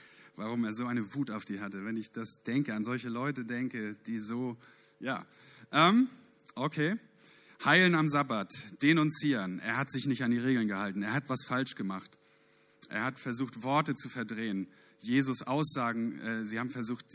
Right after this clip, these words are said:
Jesus Aussagen umzudeuten. „Du hast doch das und das gesagt, das ist ketzerisch, das ist falsch, Gotteslästerung“ und so weiter.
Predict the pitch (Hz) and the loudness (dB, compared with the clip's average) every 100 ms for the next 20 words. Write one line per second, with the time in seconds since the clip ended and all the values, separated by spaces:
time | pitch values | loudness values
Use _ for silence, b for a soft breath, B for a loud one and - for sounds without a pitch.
0 | - 135 117 123 120 - 127 147 - 113 | -12 -6 -2 0 0 0 4 6 6 4
1 | 107 104 147 147 120 107 104 98 90 95 | -4 -2 0 0 0 -4 -6 -6 -8 -4
2 | 123 110 147 147 127 110 104 107 98 95 | -2 -2 0 2 0 0 -2 -4 -6 -8
3 | - 95 110 - 143 143 - 104 95 101 | -6 -4 -2 -2 -2 0 0 -2 -6 -4
4 | - - - 139 147 123 - B B B | -4 -4 -2 -2 0 0 -2 B B B
5 | - 143 143 - 123 110 - 98 98 92 | -2 -2 0 -2 -2 -4 -4 -6 -8 -6
6 | 123 123 113 107 107 92 | -4 -4 -4 -6 -8 -10